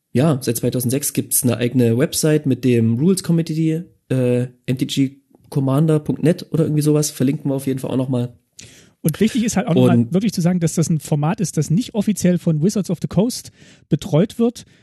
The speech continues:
Speaker 2: sondern die Regeln und
Speaker 1: Ja.
Speaker 2: alles findet zwar in Abstimmung mit denen statt, aber das Rules Committee unter Leitung von Sheldon Mannery, ähm, sorgt quasi um dieses Format und kümmert sich darum.
Speaker 1: Mhm.
Speaker 2: Und es werden
Speaker 1: Ja,
Speaker 2: auch keine,
Speaker 1: genau.
Speaker 2: werden auch keine Turniere von Wizards ausgerichtet mit Commander.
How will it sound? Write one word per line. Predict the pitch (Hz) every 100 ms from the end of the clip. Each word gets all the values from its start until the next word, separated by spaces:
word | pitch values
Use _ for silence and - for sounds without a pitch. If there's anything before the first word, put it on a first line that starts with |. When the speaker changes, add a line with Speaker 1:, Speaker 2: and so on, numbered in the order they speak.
| _
Speaker 2:
sondern | - 165
die | 160 151
Regeln | 156 208 240 233 220
und | 277 156
Speaker 1:
Ja. | 151 151 - 220
Speaker 2:
alles | 190 185 165 - 190 _ -
findet | 185 180
zwar | 151
in | 214
Abstimmung | 175 - 180
mit | 160
denen | 143
statt, | 127 190 -
aber | 147 156
das | 143 -
Rules | 147 233 277 -
Committee | 208 185 202 202 214
unter | 185 185
Leitung | 156 160 165
von | 170 151
Sheldon | 160 151
Mannery, | 151 165 156 160 - - _ _ _ _ -
ähm, | 147 139 139 - _
sorgt | - 160 180 - -
quasi | - 156 -
um | 233 170
dieses | 160 147 143
Format | - 143 143 -
und | 135
kümmert | - 156 127
sich | 139
darum. | 123 113 113 104 - - _ _ _ _ _ _ _
Speaker 1:
Mhm. | 123 113 123 - _ _ _ _ - - - - _ _ _ _ _ _ _ _ _ _ -
Speaker 2:
Und | 135
es | -
werden | 156
Speaker 1:
Ja, | 180
Speaker 2:
auch | -
keine, | 156 156
Speaker 1:
genau. | 147 143 139 -
Speaker 2:
werden | 156 156
auch |
keine | - 160 147
Turniere | 151 165 226
von | - 175
Wizards | 175 190 175
ausgerichtet | 185 175 196 165 151
mit | 156
Commander. | - 151 135 170 196 185